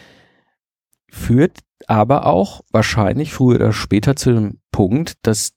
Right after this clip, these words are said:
und das ist jetzt, glaub ich, einfach auch wichtig angesprochen zu werden, dass es durchaus auch Führungskräfte gibt, die dann in diesem Kontext überhaupt keinen Nutzen stiften, vielleicht vorher nie, auch je gestiftet haben, sondern einfach da gelandet sind, wo sie sind und, äh, dachten, da machen sie sich jetzt einen schönen Schuh.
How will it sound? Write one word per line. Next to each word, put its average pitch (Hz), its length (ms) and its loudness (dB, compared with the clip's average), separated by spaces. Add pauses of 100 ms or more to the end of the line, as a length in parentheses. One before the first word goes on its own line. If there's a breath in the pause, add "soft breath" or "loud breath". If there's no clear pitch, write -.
(360)
und 107 160 0
das 101 140 0
ist 107 160 -2
jetzt, - 400 -4 (480)
glaub 101 300 -2
ich, 107 120 -4
einfach 101 260 -2
auch 92 160 -4
wichtig - 280 -4
angesprochen 107 480 -2
zu 123 120 0
werden, 135 280 0 (420 loud breath)
dass 113 160 0
es 123 120 -2
durchaus 110 320 0
auch 110 100 -2
Führungskräfte 110 640 -2
gibt, 113 360 0 (540)
die 104 120 2
dann 110 160 2
in 104 60 -2
diesem 107 200 -4
Kontext - 380 -4
überhaupt - 280 -8
keinen 92 160 0
Nutzen - 300 -6
stiften, - 360 -4
vielleicht 98 240 -2
vorher 98 260 0
nie, 117 340 2 (480)
auch - 180 -4
je 113 140 -6
gestiftet 117 420 0
haben, 120 220 2
sondern 113 220 2
einfach 107 220 -2
da - 140 -2
gelandet 107 320 2
sind, 107 180 -6
wo 104 60 0
sie 98 80 2
sind 110 260 2
und, 104 340 -8
äh, 98 160 -6
dachten, 101 280 -4
da 98 60 -4
machen 98 200 -6
sie 98 80 -6
sich 95 120 -4
jetzt 95 180 -6
einen 98 80 -8
schönen 92 300 -4
Schuh. - 260 -6